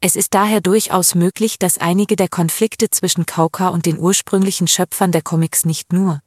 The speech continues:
auf Urheberrechtsverletzungen, sondern auch auf ideologische und politische Differenzen zurückzuführen sind. Die Veränderungen, die Kauka an den Geschichten und Charakteren vornahm,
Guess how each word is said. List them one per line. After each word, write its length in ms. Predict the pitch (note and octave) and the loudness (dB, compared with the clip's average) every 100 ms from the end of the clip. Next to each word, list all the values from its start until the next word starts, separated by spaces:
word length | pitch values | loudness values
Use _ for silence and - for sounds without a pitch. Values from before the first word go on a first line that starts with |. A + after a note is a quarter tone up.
| _ _ _ - | _ _ _ 0
auf 180 | F#3 | 0
Urheberrechtsverletzungen, 1300 | E3 G3+ G#3 F#3 F3 E3+ - E3+ D#3 E3 - G3+ G3 | 2 2 2 2 0 -2 -2 0 0 0 0 0 0
sondern 340 | F#3 E3+ E3+ | 2 2 2
auch 160 | E3 E3 | 0 -2
auf 160 | D#3+ - | -2 -2
ideologische 840 | D#3+ D#3 C#3 C#3+ D3+ F#3+ - G#3 | -4 -2 -2 -2 -2 0 0 -2
und 200 | F#3 D#3 | -4 -8
politische 560 | - D#3 E3+ F#3+ E3+ F#3 | -6 -4 -2 -4 -2 -2
Differenzen 640 | F3 - E3+ F3+ - F3 | -4 -2 -2 -2 -2 -2
zurückzuführen 840 | - F3 - - F#3 - E3+ D#3 | -2 -4 -4 -6 -4 -4 -2 -2
sind. 300 | D3 C#3+ C#3+ - _ _ _ _ | -2 -4 -6 -14 _ _ _ _
Die 60 | G3+ | -2
Veränderungen, 720 | - - E3+ G3 G#3 G#3 G#3 | 0 2 2 2 2 2 2
die 120 | F#3 | -2
Kauka 420 | - E3 F3 G3 | -2 0 0 0
an 120 | D#3+ D#3+ | 0 2
den 140 | D#3+ | 0
Geschichten 520 | D#3+ - F3+ - - | 0 0 -2 -2 -2
und 180 | D#3+ D3 | -2 -2
Charakteren 680 | - D3 D3 - F#3 F#3 F3 | -4 -2 -4 -2 -2 0 -2
vornahm, 520 | - F3 F3+ F3+ G3 | 0 0 2 0 -4